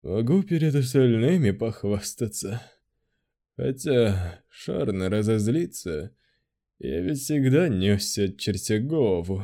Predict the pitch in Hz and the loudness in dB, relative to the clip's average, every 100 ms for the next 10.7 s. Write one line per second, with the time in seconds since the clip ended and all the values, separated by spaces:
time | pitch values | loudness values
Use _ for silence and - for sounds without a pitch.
0 | 110 143 147 170 - 190 175 160 - _ | -4 -4 -4 -2 2 4 4 2 -4 _
1 | _ _ _ - - 147 160 185 170 165 | _ _ _ -10 -6 -2 0 0 -2 -4
2 | - 190 190 104 90 92 104 - _ _ | 0 4 4 2 -2 -2 -6 -8 _ _
3 | _ _ _ _ _ _ _ _ _ - | _ _ _ _ _ _ _ _ _ -4
4 | 101 95 101 101 101 92 120 131 151 143 | -2 0 0 0 0 -2 -4 -2 -2 -2
5 | - _ _ _ _ 98 98 92 92 95 | -6 _ _ _ _ -2 0 2 2 2
6 | 117 110 117 117 90 82 90 92 85 85 | 0 0 -4 -2 -4 -2 -2 -2 -2 -4
7 | 78 82 _ _ _ _ _ _ _ _ | -6 -12 _ _ _ _ _ _ _ _
8 | _ _ _ _ _ - 90 120 147 - | _ _ _ _ _ -12 -4 -2 -2 -4
9 | 147 131 135 - 110 113 113 113 104 95 | -2 0 0 0 0 2 2 2 2 2
10 | 90 95 127 127 123 117 107 | 2 2 2 2 2 0 -4